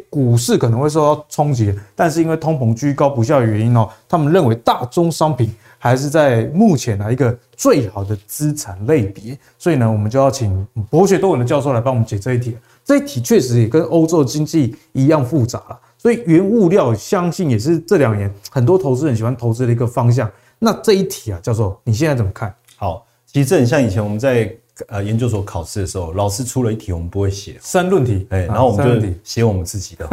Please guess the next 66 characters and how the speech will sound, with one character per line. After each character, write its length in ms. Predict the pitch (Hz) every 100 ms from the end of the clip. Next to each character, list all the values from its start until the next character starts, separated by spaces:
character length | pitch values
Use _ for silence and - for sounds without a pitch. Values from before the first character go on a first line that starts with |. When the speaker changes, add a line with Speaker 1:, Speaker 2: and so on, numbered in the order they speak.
| 180
Speaker 2:
<laughs> 160 | - 165
所 120 | 139
以 40 |
等 160 | 139 120
一 40 |
下， 260 | 95 - 160 - -
我 100 | 131
的 80 | 139
答 140 | 120
案 140 | 147 135
是 60 |
完 200 | 143 117
全 100 | 117
跟 140 | 113 123
这 60 |
个 100 | 120
无 140 | 95 95
关 260 | 95 98 98
的。 280 | 120 123 -
Speaker 1:
<laughs> 240 | _ _
Speaker 2:
但 100 | 190
是 80 | 202
我 160 | 143
先 320 | 107 170 165 165
评 220 | 143 127
论 180 | 160 123
一 40 |
下 120 | 143
高 240 | 127 123 123
盛 160 | 131
的 120 | 107
这 260 | 98 131 104
段 180 | 110 95
话， 400 | - 104 76 -
Speaker 1:
对。 500 | _ _ _ _ _
Speaker 2:
我 100 | 107
觉 160 | 104 165
得 60 |
他 40 | 160
不 120 | 170
知 60 | 165
道 40 |
在 80 | 151
讲 240 | - 92
什 140 | 98 87
么。 80 | - _ _ -
Speaker 1:
不 80 |
知 80 | 147
道 60 | 147
在 80 | 135
讲 180 | 123
什 100 | 104
么， 40 | 95
Speaker 2:
哎， 80 | 98
Speaker 1:
怎 60 |
么 60 | 110
说？ 100 | 123
Speaker 2:
这， 140 | 117 202 -
这， 200 | 247 190
这 200 | - 220
个 240 | 151 123 _
不 100 | 185
知 60 |
道 100 | 202
是 200 | 180 202 -
语-， 220 | 123 117